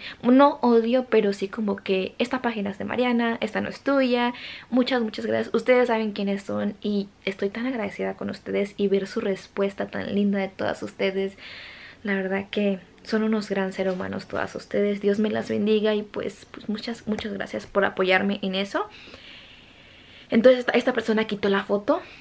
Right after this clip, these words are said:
y pues ya, cuando la págin-, la página no tenía foto ni podía recibir mensajes. Y pusieron ahí un número de teléfono que era de ellos, no, no era mío. Una de ustedes me dijo, "Mariana, pu-, filtraron tu número, así, así", pero no me preocupé porque no era mi número de teléfono. Yo nunca pongo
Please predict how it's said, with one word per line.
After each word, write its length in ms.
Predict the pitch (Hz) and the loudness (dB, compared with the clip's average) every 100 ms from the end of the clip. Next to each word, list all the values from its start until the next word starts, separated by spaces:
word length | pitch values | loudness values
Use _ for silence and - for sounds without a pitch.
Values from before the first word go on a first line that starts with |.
| - - - - | -20 -20 -20 -4
y 120 | 196 196 | -2 0
pues 300 | 190 - - | -2 -4 -8
ya, 180 | 175 - | -8 -6
cuando 240 | - 190 | -6 -4
la 140 | 190 185 | -2 0
págin-, 300 | 196 214 208 | -2 0 -2
la 120 | 196 | -2
página 280 | 196 214 208 | -2 -2 0
no 120 | 196 | 0
tenía 240 | 196 196 | 0 -4
foto 360 | - 262 277 254 | 2 2 4 4
ni 100 | 240 | 4
podía 280 | 226 196 196 | 4 2 2
recibir 440 | 196 202 196 196 | 0 0 0 0
mensajes. 760 | 196 196 233 233 233 254 262 - - - - - | -4 -4 -4 -4 -2 -2 -2 -8 -18 -18 -20 -2
Y 100 | 240 | 2
pusieron 380 | 233 233 233 269 | 4 6 6 6
ahí 180 | 262 247 | 4 4
un 60 | |
número 240 | 262 294 302 | 2 2 2
de 40 | |
teléfono 440 | 285 202 226 254 | 2 0 0 -2
que 80 | 233 | -2
era 100 | 208 | -2
de 80 | 208 | -2
ellos, 240 | 202 196 | -2 -2
no, 200 | 202 202 | 0 0
no 140 | 190 208 | 2 2
era 140 | 233 | 4
mío. 280 | 208 185 185 | 2 0 -2
Una 160 | 202 214 | 0 0
de 60 | 220 | 4
ustedes 240 | 208 202 | 4 4
me 100 | 202 | 4
dijo, 180 | 202 226 | 4 4
"Mariana, 440 | 277 339 330 320 | 4 2 0 -2
pu-, 140 | 269 247 | -6 -8
filtraron 540 | - 254 - 277 277 | -2 0 2 4 4
tu 100 | 254 | 2
número, 400 | 262 294 277 262 | 2 2 0 0
así, 240 | 240 226 226 | 0 0 -2
así", 260 | 226 240 | 0 -2
pero 240 | 233 226 220 | -2 -2 -2
no 120 | 214 | 0
me 100 | 226 | 0
preocupé 300 | 226 208 208 | 0 -4 -6
porque 260 | 202 202 196 | -6 -2 0
no 140 | 196 | 2
era 160 | 196 202 | 2 2
mi 100 | 196 | 0
número 240 | 104 - | -2 -4
de 80 | - | -4
teléfono. 480 | - - - 196 190 | -8 -10 -10 -8 0
Yo 140 | 196 | 2
nunca 300 | 214 208 208 | 2 0 -2
pongo 280 | 202 202 | -2 -2